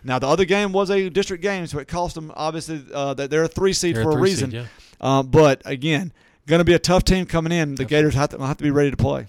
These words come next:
Speaker 2: And we'll be cheering hard for you guys here under the water tower. I definitely would love to see Lake Cormorant get that win and, and have an opportunity to continue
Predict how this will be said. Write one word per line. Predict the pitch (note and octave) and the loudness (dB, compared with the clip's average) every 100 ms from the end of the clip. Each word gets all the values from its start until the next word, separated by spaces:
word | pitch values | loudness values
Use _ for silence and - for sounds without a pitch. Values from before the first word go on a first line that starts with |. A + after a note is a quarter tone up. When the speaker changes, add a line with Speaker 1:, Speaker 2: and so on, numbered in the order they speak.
| - | -12
Speaker 2:
And | A2+ | -8
we'll | A#2 | -4
be | A#2+ | -4
cheering | A#2 C3+ A#2+ | -4 -4 -4
hard | B2+ B2+ | -2 -4
for | - A#2+ | -4 -6
you | A2 | -6
guys | A2+ A2+ A2+ - | -4 -6 -6 -8
here | A#2+ A2+ | -6 -6
under | A#2 A#2+ | -4 -4
the | |
water | A2+ A#2+ A#2 | -4 -4 -4
tower. | A#2+ A2 G#2+ - - - - | -4 -4 -4 -6 -16 -20 -12
I | A#2 | -4
definitely | A2+ C3 B2+ A2+ | -2 -2 -2 -4
would | A2+ | -4
love | A#2+ | -4
to | A2 | -6
see | B2+ | -6
Lake | A#2 A#2 | -6 -8
Cormorant | - A#2+ A#2 A#2 | -6 -6 -4 -6
get | G#2+ B2 | -8 -8
that | A#2 G#2+ | -6 -4
win | A#2+ A#2+ A#2 | -2 -2 -4
and, | G#2 F#2+ _ _ | -6 -10 _ _
and | A2 | -8
have | A#2+ A#2 | -6 -4
an | A#2+ | -4
opportunity | A#2 - C3 B2 | -4 -4 -2 -2
to | A2+ G#2+ | -4 -10
continue | G#2+ _ C#3 B2 A#2+ | -12 _ -4 -4 -6